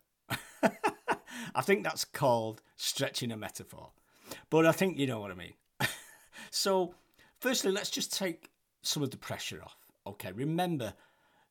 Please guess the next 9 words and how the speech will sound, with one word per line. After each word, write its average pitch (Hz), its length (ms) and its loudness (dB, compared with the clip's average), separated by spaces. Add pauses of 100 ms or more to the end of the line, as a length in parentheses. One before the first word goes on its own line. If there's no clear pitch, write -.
not 208 280 2
only 180 540 0
are 123 220 -2
you 117 260 -2
not 113 300 -4
therapists, - 760 -8 (260)
but 127 140 -2
you 120 180 0
neither 117 480 0